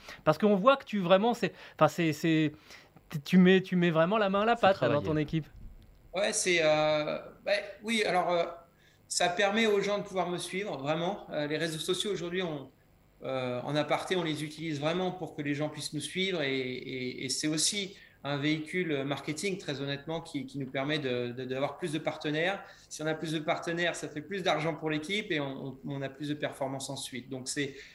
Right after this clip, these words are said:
Speaker 3: c'est un cercle et c'est un cercle qu'il faut, qu'il faut,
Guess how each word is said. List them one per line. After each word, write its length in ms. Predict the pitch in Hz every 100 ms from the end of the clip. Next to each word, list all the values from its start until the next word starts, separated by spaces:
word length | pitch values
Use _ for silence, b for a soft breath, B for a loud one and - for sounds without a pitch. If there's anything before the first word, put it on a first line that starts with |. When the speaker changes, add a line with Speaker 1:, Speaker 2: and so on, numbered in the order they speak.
| -
Speaker 3:
c'est 140 | 160
un 80 | 175
cercle 420 | - 196 - 156
et 400 | 147 139 135 135 B B -
c'est 140 | 143
un 80 | 143
cercle 280 | 143 160 -
qu'il 100 | 151
faut, 180 | 156
qu'il 160 | 151 151
faut, 140 | -